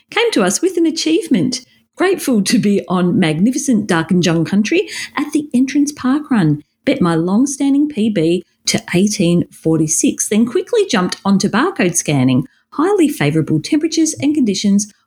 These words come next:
on a flat and dynamic broad walk and cycle path through coastal wetlands, and alongside plenty of jetties and boat ramps. Encouraged P Bs all round for friends and fam. And following a classic parkrun principle,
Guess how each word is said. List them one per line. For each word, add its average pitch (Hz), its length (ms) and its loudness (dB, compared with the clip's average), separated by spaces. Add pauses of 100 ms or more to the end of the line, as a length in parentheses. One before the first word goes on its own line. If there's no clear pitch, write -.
on 180 140 2
a 165 60 0
flat 208 400 0
and 175 240 2
dynamic 160 600 2
broad 214 540 0
walk 143 440 -2
and 165 160 2
cycle 262 360 0
path 160 320 -2 (240)
through 320 180 -4
coastal 180 380 -2
wetlands, 160 720 0 (380)
and 185 80 2
alongside 180 880 0
plenty 302 380 0
of 160 140 -6
jetties 196 320 0
and 247 180 2
boat 240 260 -2
ramps. 175 540 0 (440)
Encouraged 320 500 -2
P 175 160 0
Bs 170 340 0
all 320 200 0
round 180 380 0
for 185 140 -2
friends 165 540 0
and 170 200 2
fam. 151 560 2 (380)
And 220 460 0 (120)
following 262 420 0
a 160 80 -2
classic 269 460 -2
parkrun 160 420 0
principle, 294 460 0